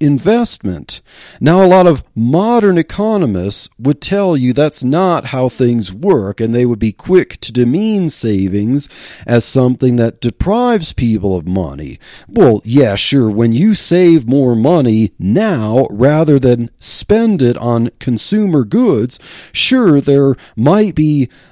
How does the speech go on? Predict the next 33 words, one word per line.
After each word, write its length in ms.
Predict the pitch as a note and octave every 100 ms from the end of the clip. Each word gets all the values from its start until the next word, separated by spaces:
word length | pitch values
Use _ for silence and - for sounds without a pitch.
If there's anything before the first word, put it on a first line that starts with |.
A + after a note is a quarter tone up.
| _
fewer 560 | - - G#3+ A#3 G3
people 640 | E3 - G#3 F#3 E3 E3 -
earning 460 | D#3+ F3+ F3 D3+ B2+
money 480 | D3 F3 C#3 C3
in 140 | A#2 G#2+
jobs, 760 | - D3+ C#3+ G#2+ A2+ C3 - A#2+
lower 420 | C3+ G#3 F#3+ D3
salaries 560 | - C#3 B2+ C3 B2+
paying 500 | - - F3+ F3 D3+
for 180 | C#3+ A#2+
jobs, 720 | F2 F2 C3+ D3 G#2+ A#2 G#2+
and 160 | G#2+ G2+
fewer 400 | - G3 G3 D#3
number 340 | D3+ D3 C3
of 120 | G#2
jobs 480 | F2 C3 C3 B2+ A2+
in 200 | B2+ A#2
certain 680 | A2+ - F#3 F#3+ - C#3+ C3+
sectors 640 | - F3+ G#3 - C3+ A2 G2
of 80 |
the 160 | F2+ F#2
economy 720 | - - C#2+ C#2+ F2 A2+ E3 - - - _
right 460 | G#2 B2+ C#3+ B2+ A2+
now, 640 | A2+ A3 A#3 G#2+ E2+ D#3 - _ _ -
but 260 | C3+ -
those 260 | D#3+ F#3 F#3
savings 840 | - G3+ A#3 F#3+ B2+ B2+ C3+ G#2
build 480 | F2 D3 G3 F#3 C#3+
money 540 | A2 G3+ G3+ C3 A#2+
that 240 | A#2+ A#2+ -
can 160 | C3+
be 180 | C3 B2
lent 420 | G#2 C3+ F3+ E3+